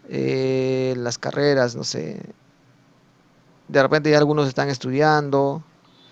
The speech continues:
¿Qué pe-, qué, qué piensas hacer en el dos mil veintiuno o qué, o qué pensaste o, o co-, qué proyección tiene? Ese es el código.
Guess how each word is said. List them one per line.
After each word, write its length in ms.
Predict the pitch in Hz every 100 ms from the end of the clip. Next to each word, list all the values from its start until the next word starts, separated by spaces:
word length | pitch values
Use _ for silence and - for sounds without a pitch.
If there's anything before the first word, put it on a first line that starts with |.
| _ - - _ _ _ _ _
¿Qué 140 | 185
pe-, 300 | 185 156 139
qué, 140 | - 135
qué 140 | 202
piensas 540 | 190 233 240 214 185 -
hacer 400 | 139 127 180 180
en 120 | 156
el 80 | 135
dos 160 | 135 139
mil 100 | 165
veintiuno 360 | 151 170 196
o 60 | 180
qué, 80 | 147
o 140 | 139 143
qué 120 | 156
pensaste 680 | 147 127 120 175 165 -
o, 80 | 131
o 340 | 123 127 120 117
co-, 140 | - - - - -
qué 120 | 147
proyección 440 | 143 139 117 143 127
tiene? 240 | 123 208
Ese 140 | 202
es 80 | 220
el 120 | 208
código. 480 | 208 180 123 - 113